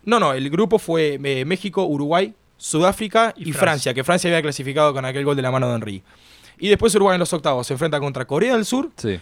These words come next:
Speaker 1: en los cuartos contra Ghana y en la semifinal queda fuera con Holanda. O sea, tampoco fue que eliminó a los mejores equipos del mundo. Y en la Copa América tuvo,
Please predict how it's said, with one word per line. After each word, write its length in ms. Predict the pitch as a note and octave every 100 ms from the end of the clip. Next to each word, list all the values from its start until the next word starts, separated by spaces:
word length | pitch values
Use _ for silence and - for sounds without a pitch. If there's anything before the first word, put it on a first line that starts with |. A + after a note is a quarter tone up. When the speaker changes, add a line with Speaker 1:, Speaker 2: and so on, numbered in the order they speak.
| _
Speaker 1:
en 120 | D3+
los 140 | D#3+ D#3+
cuartos 360 | F3+ C#3+ B2
contra 300 | B2+ C#3+ D#3+
Ghana 300 | G#3 B3+ C#4 - _ -
y 80 | F3
en 60 |
la 80 | F3
semifinal 400 | D#3+ F3 F3 F#3
queda 160 | F3 D#3
fuera 240 | E3+ D#3
con 100 | C#3+
Holanda. 320 | B2+ A#2+ G#2
O 20 | G#2+
sea, 140 | A#2+
tampoco 380 | A#2 B2 D#3+ F#3
fue 160 | D#3+
que 80 | E3+
eliminó 540 | D#3 C3 B2 C3+ F#3+ F3
a 580 | B2+ A#2+ A2+ A2 G#2+ G#2
los 140 | A2+
mejores 260 | B2 C#3+ C3
equipos 280 | C3 C3 A#2+
del 80 |
mundo. 260 | G#2+ G2 F#2+ - - -
Y 80 | D#3
en 80 | A#3
la 80 |
Copa 160 | G#3+ A#3
América 520 | A3 A#3 A3 B3 A3+ - - _ _ -
tuvo, 540 | G3+ G#3+ G#3 G#3 -